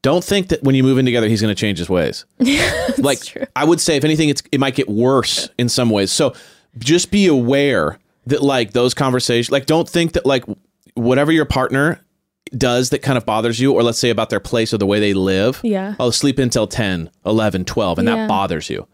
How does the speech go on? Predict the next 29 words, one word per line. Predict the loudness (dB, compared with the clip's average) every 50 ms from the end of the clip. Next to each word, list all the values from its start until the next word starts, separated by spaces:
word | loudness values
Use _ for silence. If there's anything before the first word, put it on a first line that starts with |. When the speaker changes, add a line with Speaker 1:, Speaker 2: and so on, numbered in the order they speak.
| _ _ _ _ _ _ _ _
Speaker 1:
Don't | 0 0 0 -2
think | -2 -2 -2 0 0 0
that | -2 0 0
that | -2 0
person's | 0 -2 -2 -2 -2 -2
gonna | 0 0 0
be | -2
hopping | -2 -2 -2 -2 -2 -2 -4
up | -4 -4
at | -6
seven | -4 -2 -2 -2 0 0 0
A | 0 0
M | 2 2 2
like | 2 2 2
Speaker 2:
No. | 2
Speaker 1:
you | 2 2 2 2 2 0 -2 -4 _ _ _ _ _
when | -2 -2 0
you | 0 0
move | 0 0 0 -2
in | -2 -4
together, | -2 -4 -4 -4 -4 -6 -8 -6 _
just | -6 -6 -2
'cause | -2 -4 -4 -4 -6
you're | -4 -2 0 0 0
gonna | 0 -2 -2
rub | -2 -2 -2 -2 -2 -2 -2
off | -2 -2 -2 -4 -4 -4
on | -4 -4 -4 -4
them. | -6 -8 -8